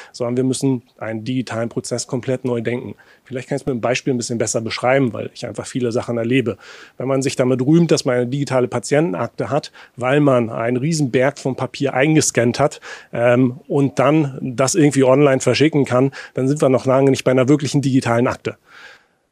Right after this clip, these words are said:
Wenn man dann damit arbeiten muss in der Praxis, was wir auch machen müssen, merkt man, man findet nichts in diesem System, weil nichts indexiert ist. Ähm, es hilft vielleicht, den M-D-K-Prozess zu beschleunigen, löst aber nicht das Gesamtproblem.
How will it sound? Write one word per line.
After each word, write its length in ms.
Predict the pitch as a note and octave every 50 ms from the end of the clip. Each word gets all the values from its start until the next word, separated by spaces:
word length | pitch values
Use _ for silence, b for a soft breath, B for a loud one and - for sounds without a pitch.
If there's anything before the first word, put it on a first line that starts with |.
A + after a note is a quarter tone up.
| _ -
Wenn 160 | C3 D3+ D#3+
man 160 | E3 E3+ D3+
dann 180 | D3 D3 D3+ D3+
damit 260 | D3 C#3+ C#3 B2 -
arbeiten 440 | B2+ C3 C3+ B2+ B2+ B2+ - - B2
muss 240 | C#3 E3 E3+ -
in 100 | F3+ D3+
der 100 | D3 C#3
Praxis, 460 | C3+ - - C#3+ C#3+ - - C#3 - C3
was 180 | A#2+ A2 -
wir 140 | B2 C3 A#2+
auch 100 | A2 A2
machen 240 | C3 B2+ B2 C3+ C3+
müssen, 300 | C3 B2+ - C3+ C3+ A#2+
merkt 240 | A#2+ C3 - - C#3
man, 80 | C3
man 120 | B2+ A#2+ A#2+
findet 300 | - D3 C#3+ C#3 D3 D#3+
nichts 300 | D#3 D#3+ - - - D3+
in 100 | C3 B2
diesem 220 | C3+ C3 C3+ C3+
System, 420 | A#2+ C3 A#2 - - C#3 C3+ C3
weil 140 | A#2+ A#2+ A#2
nichts 240 | A#2 C3 C3 - -
indexiert 540 | D3 B2+ A#2 A2+ - - - D#3+ D#3+ D#3+ E3+
ist. 200 | D3+ D3 - - B B B B B B B
Ähm, 340 | - A#2+ B2 B2 C3 B2 b b b b b _ _ - -
es 120 | - - -
hilft 220 | E3 G3 F#3+ -
vielleicht, 360 | - - C#3+ C#3 C3+ C3+ -
den 80 | B2+ C3+
M-D-K-Prozess 800 | C3 A#2+ A#2 A2 - - C#3+ D#3+ - - C#3+ - - C#3+ B2 -
zu 120 | - - C3
beschleunigen, 640 | C3 - - B2+ A#2 A#2+ A#2+ A#2 A#2+ B2 C3 A#2+ b b b b
löst 240 | - C3+ C3 - -
aber 180 | A#2+ A2 A2+ A2
nicht 180 | G#2+ - -
das 120 | A#2 - -
Gesamtproblem. 600 | A#2 G#2 G2+ F#2+ F#2+ - - G#2 - - A#2 -